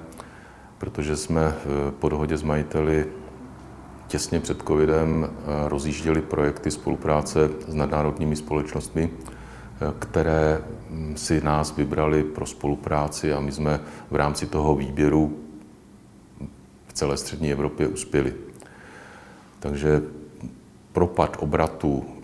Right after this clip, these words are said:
nebyl, eh, zásadní, byl, eh, vykompenzován tím, že jsme našli nové partnery, které půs-, kteří působí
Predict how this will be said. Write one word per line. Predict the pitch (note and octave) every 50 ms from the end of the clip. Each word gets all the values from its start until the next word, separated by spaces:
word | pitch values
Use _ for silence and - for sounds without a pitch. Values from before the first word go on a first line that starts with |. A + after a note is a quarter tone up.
| - - - - -
nebyl, | D2 D2+ D#2+ D2+ D2+ E2+ E2+ E2 E2+ F2 F2 E2+ - - -
eh, | D#2 D2+ D2 D2 C#2+ C#2+ C#2 C#2+ C#2+ C#2 C#2 C2+ - - - -
zásadní, | C#2 C#2+ C#2 C2+ C2+ - - E2 D2+ D2+ E2 E2 E2 E2+ F2 F2+ F#2 F#2 F#2+ F#2+ F#2 - -
byl, | E2 D2 D#2 D#2 D#2 D#2 D#2 D#2+ E2 D#2+ -
eh, | - - C#2+ D2 D2+ D2+ D2+ D2 D2 D2+ D2 D2 D2 C#2+ D2 C#2+
vykompenzován | - D2+ - - D#2 D2+ D2+ D#2+ D#2 D2+ D2+ D#2 D2+ D#2 D#2 D#2 D2+
tím, | D2+ - C#2 C#2 D2
že | C#2+ D2
jsme | D2+ D2+ D2+ D2+
našli | D2 C#2 - - D2+ D2+ D2 D2 - - - - - - - - - -
nové | C#2+ C#2+ D2 C#2+ D#2 D#2
partnery, | D2+ - D2+ D2 - - D#2+ D#2+ D#2 D#2 D#2 D#2 D#2 D#2 D#2 - - - - D#2 D2 - - - - - - - - - - - -
které | - D3 D3 D3 D3
půs-, | D3 - C#3+ - - - - -
kteří | - D2 C#2+ - D2
působí | C#2+ - C#2 C#2 - D2 C2 C2+ D2 D2 D2 D2 D2